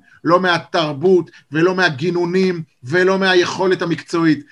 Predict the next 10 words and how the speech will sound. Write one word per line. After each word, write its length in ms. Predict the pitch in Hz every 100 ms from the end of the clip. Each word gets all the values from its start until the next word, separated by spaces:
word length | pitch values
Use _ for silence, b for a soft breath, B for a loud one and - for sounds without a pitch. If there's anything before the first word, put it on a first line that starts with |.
| b
מה 300 | 151 220 247 233
הבעיה 560 | 202 190 180 190 214 196
שלכם 560 | 208 180 165 208 208
לשחק 480 | 196 185 - - 220 160
בנגיעה 720 | 202 196 190 214 202 208 196 185
כמו 180 | 202 226
שמשחקת 680 | 220 214 - 185 214 214 196
לברקוזן? 720 | 196 202 190 156 202 156 151
מה 280 | 143 202 233
הבעיה? 520 | 226 180 196 190 190